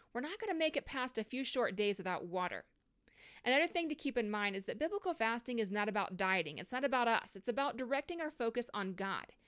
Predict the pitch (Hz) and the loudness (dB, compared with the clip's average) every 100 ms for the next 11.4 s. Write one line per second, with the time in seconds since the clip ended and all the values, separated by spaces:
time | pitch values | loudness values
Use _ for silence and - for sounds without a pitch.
0 | - _ 202 220 240 254 285 311 208 208 | -20 _ -4 -2 2 2 2 -2 0 0
1 | 254 - 202 - 180 214 233 233 220 196 | 0 0 -2 -4 0 2 2 2 0 0
2 | 196 185 214 208 - _ _ - - - | -2 0 2 2 -2 _ _ -20 -20 -18
3 | - 226 277 247 269 233 175 220 254 233 | -4 -2 0 -2 -4 -2 4 4 4 -2
4 | 214 202 220 214 202 - 240 254 - - | -4 -4 0 0 0 -2 0 0 0 -6
5 | 240 233 254 285 320 285 214 202 - 190 | -6 -4 -4 -4 -6 -4 -2 -2 -2 -4
6 | 160 190 202 269 _ _ _ - 311 302 | -2 -4 -4 -6 _ _ _ 0 6 6
7 | 294 254 233 220 - 208 202 214 - _ | 4 0 2 2 -2 -2 -2 -4 -10 _
8 | 226 202 196 160 - - _ _ _ _ | -4 2 0 0 -10 -18 _ _ _ _
9 | - - - 294 302 262 294 359 349 269 | -20 -20 0 4 6 4 2 2 4 2
10 | 247 220 190 208 202 196 190 185 170 - | 2 -2 2 2 2 2 0 2 0 2
11 | 233 - - - | 2 2 -2 -10